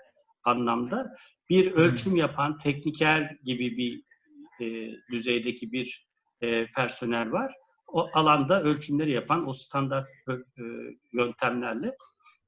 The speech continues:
Speaker 1: Bir de önlem alacak düzeyde, e,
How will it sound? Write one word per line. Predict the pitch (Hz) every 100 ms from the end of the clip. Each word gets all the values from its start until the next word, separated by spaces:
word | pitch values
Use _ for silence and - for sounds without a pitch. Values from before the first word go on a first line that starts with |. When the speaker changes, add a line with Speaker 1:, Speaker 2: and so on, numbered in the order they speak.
| -
Speaker 1:
Bir | 202 151
de | 208 254 - - -
önlem | 165 185 202 180 -
alacak | 139 123 135 127 127
düzeyde, | 117 117 110 147 247 247 _ _ _ _ -
e, | 127 127 120